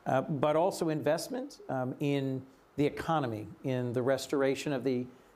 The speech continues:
huge agricultural and economic potential, reopening the Black Sea, demining the fields, investing in new agricultural, <coughs> uh, processing facilities. This will have enormous consequences for Ukraine's ability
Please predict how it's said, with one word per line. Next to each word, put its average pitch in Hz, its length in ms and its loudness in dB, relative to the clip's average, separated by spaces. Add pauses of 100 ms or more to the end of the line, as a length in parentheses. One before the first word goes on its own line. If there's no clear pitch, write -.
huge 220 480 4
agricultural 135 640 2
and 123 80 0
economic 127 500 -2
potential, 117 500 -2 (240)
reopening 160 680 4
the 156 60 2
Black 139 320 0
Sea, 131 360 -2 (380)
demining 147 560 2
the 139 100 2
fields, 131 580 0 (240)
investing 139 640 2
in 127 180 0
new 151 220 6
agricultural, 135 840 0 (180)
<coughs> 113 180 -2
uh, 123 180 2
processing 151 600 -2
facilities. 139 600 -2 (300)
This 175 200 2
will 170 120 4
have 151 200 2
enormous 151 520 2
consequences 127 760 -4
for - 160 0
Ukraine's 139 500 0
ability 127 520 2